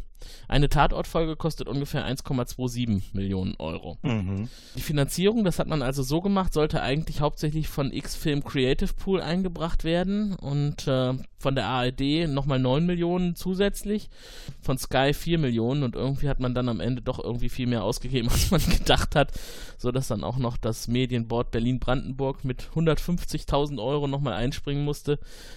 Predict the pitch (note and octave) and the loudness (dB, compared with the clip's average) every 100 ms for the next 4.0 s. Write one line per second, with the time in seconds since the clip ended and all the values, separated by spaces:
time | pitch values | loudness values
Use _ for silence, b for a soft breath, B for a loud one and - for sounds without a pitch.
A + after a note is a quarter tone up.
0 | B B2+ C#3 - A#2+ B2 - A#2+ A#2+ A2+ | B -2 0 -2 0 0 -2 -4 -2 -2
1 | A#2 - - A#2+ A#2 A2+ G#2 G#2+ A2 - | -2 -4 -4 -4 0 -2 -2 -4 -6 -4
2 | A2 - F#2+ - - - - G2 G2 G2+ | -4 -2 -4 -4 -12 -12 -6 -4 -2 -4
3 | - A2+ A2 G2+ G2+ G2+ - F#2 E2 | -6 -4 -2 0 0 -2 -6 -6 -8